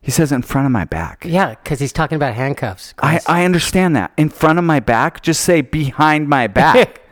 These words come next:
Speaker 1: Or, like, behind. Like, I, dude, it just, it drives me crazy.
Speaker 2: Well, you know, uh, it was my mom when I was blasting that song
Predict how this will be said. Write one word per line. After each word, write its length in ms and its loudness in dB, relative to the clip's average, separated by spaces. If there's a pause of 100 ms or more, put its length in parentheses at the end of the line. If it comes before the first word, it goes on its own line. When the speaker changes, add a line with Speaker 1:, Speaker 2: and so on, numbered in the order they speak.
(120)
Speaker 1:
Or, 120 6
like, 240 4 (260)
behind. 720 2
Like, 260 4
I, 120 0
dude, 360 0
it 100 -4
just, 280 -6 (100)
it 220 -2
drives 240 4
me 80 -2
crazy. 400 -6 (260)
Speaker 2:
Well, 160 2
you 240 -2
know, 320 2
uh, 460 -2
it 100 -4
was 220 -2
my 160 -2
mom 560 -2 (120)
when 140 -2
I 120 -2
was 180 -4
blasting 960 -6 (320)
that 200 -6
song 420 -10